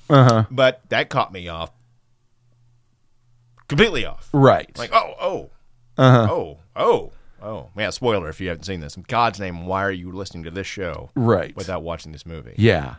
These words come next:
Speaker 1: that doesn't make
Speaker 2: Spoiler,
Speaker 1: sense.
Speaker 2: she's bad.
Speaker 1: <laughs> From one of the things that I hear about this that's sort of surprising is that, like, uh, I'm looking through some of the trivia. It's like, even though Sinatra has a reputation, everyone in this cooperative, pleasant, worked his ass off.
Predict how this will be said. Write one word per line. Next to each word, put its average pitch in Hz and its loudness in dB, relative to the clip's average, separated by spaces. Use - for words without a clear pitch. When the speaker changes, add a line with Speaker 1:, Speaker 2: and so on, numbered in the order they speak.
Speaker 1:
that 98 -2
doesn't 90 -4
make 90 -4
Speaker 2:
Spoiler, 85 -6
Speaker 1:
sense. 78 -10
Speaker 2:
she's 80 -12
bad. 71 -12
Speaker 1:
<laughs> 104 2
From 185 2
one 262 2
of 339 2
the 202 -2
things 185 -2
that 156 4
I 131 4
hear 131 4
about 123 2
this 123 2
that's 117 0
sort 127 2
of 117 0
surprising 120 2
is 107 2
that, 123 2
like, 123 4
uh, 123 4
I'm 135 6
looking 123 6
through 120 0
some 120 0
of 113 2
the 113 4
trivia. 117 4
It's 104 0
like, 107 2
even 185 8
though 175 6
Sinatra 127 2
has 120 4
a 120 2
reputation, 123 4
everyone 143 8
in 139 4
this 135 2
cooperative, 117 2
pleasant, 117 2
worked 123 -2
his 113 0
ass 113 4
off. 110 2